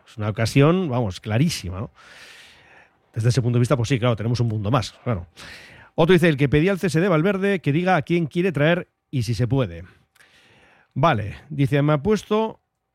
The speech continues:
eh, un zurito", bueno, pone ir, zu-, será un zurito, a que Asier ayer estuvo viendo el Sporting de Braga Karabaj para ver a Yaló. Y él dice, 'Yo vi un rato'.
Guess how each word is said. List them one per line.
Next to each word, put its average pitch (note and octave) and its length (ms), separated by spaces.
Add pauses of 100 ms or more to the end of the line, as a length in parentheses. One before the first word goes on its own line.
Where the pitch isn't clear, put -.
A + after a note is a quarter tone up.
(760)
eh, A#2+ 300
un E3 160
zurito", C3 460 (380)
bueno, A2+ 180
pone A#2 260
ir, D3 180
zu-, - 240
será A2 160
un A2+ 80
zurito, B2+ 260
a C#3+ 60
que C3 120
Asier F#3 480
ayer D#3 200
estuvo E3+ 220
viendo G3 340 (360)
el C3 120
Sporting F3 380
de D#3+ 80
Braga F#3 220
Karabaj D3 460 (100)
para B2+ 180
ver E3+ 100
a E3+ 60
Yaló. B2 460 (680)
Y D#3+ 140
él F3 260
dice, G2 300
'Yo D3 140
vi D3+ 100
un B2 80
rato'. E2+ 320